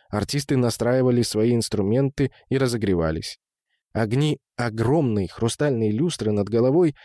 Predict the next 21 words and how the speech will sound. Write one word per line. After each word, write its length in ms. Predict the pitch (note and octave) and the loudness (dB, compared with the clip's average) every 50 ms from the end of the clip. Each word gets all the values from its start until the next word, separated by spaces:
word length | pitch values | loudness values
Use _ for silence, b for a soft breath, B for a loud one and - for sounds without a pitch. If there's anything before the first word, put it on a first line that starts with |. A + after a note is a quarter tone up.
| b b b | b b b
и 300 | - A#2+ B2+ C3 A#2+ - | -2 0 2 2 2 0
на 100 | A2 A#2 | 0 0
ярусах 640 | A2+ G#2+ A#2+ D#3+ D#3+ E3 D#3 - - D3+ C3+ - b b b b b | 0 0 0 0 2 0 0 0 -2 -4 -6 -8 b b b b b
начали 400 | - A2 B2+ B2+ - B2 A#2 G#2+ - | -6 -4 -4 -2 -2 -2 -2 -2 -2
тускнеть 720 | - G#2 F#2+ - - - G2 G#2 A#2+ C#3 C#3 - - - _ - | -2 -4 -4 -4 -4 -4 -2 0 0 -2 -2 -4 -8 -14 _ -4
и 120 | A2+ A2+ | -4 -4
гаснуть. 640 | G#2 F#2+ G#2 D#2+ - - - - A2 - - - - _ _ _ _ | -2 -2 -2 -2 -2 -6 -10 -14 -18 -20 -20 -20 -20 _ _ _ _
Лишь 240 | G#2+ A#2+ C3 - - | -2 0 0 0 -2
софиты 420 | - A#2+ A2+ - - D#3+ - F#2+ | -4 -4 -4 -2 -2 -2 -2 -2
бросали 440 | F2 - - - - - A#2 A2 G2+ | -2 0 -2 -2 0 0 0 0 0
свет 340 | F#2+ - - A#2+ C3+ C3 B B B B B | 0 0 0 -2 -2 -2 B B B B B
на 120 | - G2+ F#2+ | -6 -4 -2
тяжёлый 440 | - G#2 F2+ G#2 C3+ C#3 A#2 G#2 F#2 | -2 -2 0 0 2 2 2 0 0
парчёвый 600 | - G2+ F#2+ - - - C3 C3+ C3+ B2+ A#2 A2 | -2 -4 -4 -4 -6 -4 -2 0 2 2 2 2
малинового 580 | G#2+ G#2 G#2+ A2 A#2+ C3+ C3 A#2 A2 G#2 G2+ G2 | 2 2 2 2 2 2 2 2 2 2 2 0
цвета 420 | - - A2 A#2+ B2 - - G#2+ | -2 -2 -2 -2 -2 0 0 0
занавес 520 | G2 F2+ G2 A2+ A#2 A2 G#2 G2 G2 - | 0 0 0 0 0 0 0 -2 -2 -4
сцены. 400 | - - - G2 F2+ D2 C2+ - - _ _ _ _ _ _ _ _ _ | -6 -6 -4 -2 -2 -2 -4 -8 -12 _ _ _ _ _ _ _ _ _
Аудитория 640 | - G2 G2+ F#2 F#2+ F2+ - A#2 A#2+ A#2 A2+ G#2 - - _ - | -4 -2 0 0 0 0 0 0 2 2 2 0 -2 -4 _ -6
окончательно 680 | G#2 - - G#2+ G2+ - - G2+ F#2 - - D2+ D2+ D#2 | -4 -2 -2 -2 -2 -2 -2 -2 -4 -4 -6 -6 -6 -6
успокоилась, 720 | D#2 - - E2+ - - D3+ D#3 D3 D3 C3+ - - | -6 -4 -6 -4 -2 0 2 2 2 2 0 -2 -6